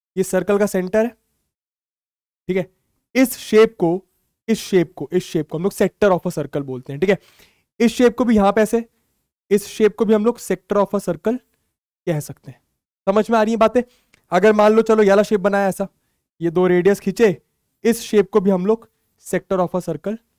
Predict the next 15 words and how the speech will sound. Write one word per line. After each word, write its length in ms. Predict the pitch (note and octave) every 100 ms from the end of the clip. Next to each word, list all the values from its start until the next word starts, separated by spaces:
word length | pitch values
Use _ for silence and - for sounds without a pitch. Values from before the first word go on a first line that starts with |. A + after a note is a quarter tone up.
| _ _ _ _
कह 100 | D#3
सकते 320 | C3+ - _ -
हैं। 80 | _ _ _ _ _ _ _ -
समझ 280 | A3 A#3+
में 80 | B3
आ 40 | B3
रहा 100 | C4
है? 60 | - _ -
ये 240 | D#3+ A#3
एक 100 | C4+
सेक्टर 400 | - B3+ B3+ C4+
फूड 280 | B3 A3 G#3+
रिप्रेजेंट 460 | G3+ G#3 G#3 G#3 G#3
कर 100 | G#3
देगा, 260 | G3+ G#3